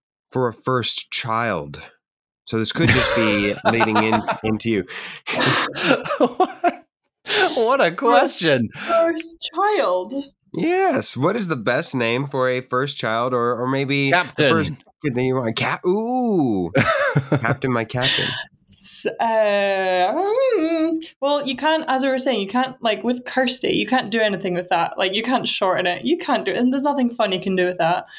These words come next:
Speaker 3: So I would wanna have a name that you could do loads of things to, like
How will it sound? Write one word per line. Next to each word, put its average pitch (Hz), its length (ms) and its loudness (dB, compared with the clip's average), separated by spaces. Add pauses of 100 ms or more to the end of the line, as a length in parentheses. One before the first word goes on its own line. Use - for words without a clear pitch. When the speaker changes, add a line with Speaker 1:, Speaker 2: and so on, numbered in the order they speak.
(280)
Speaker 3:
So 233 320 0
I 233 240 2
would 190 140 0
wanna 196 200 0
have 196 320 -2 (420)
a 208 100 0
name 202 400 2
that 196 300 0
you 202 160 0
could 208 180 -2
do 196 280 2
loads 190 200 2
of 190 120 -4
things 190 380 -2
to, 202 340 2
like 190 320 -2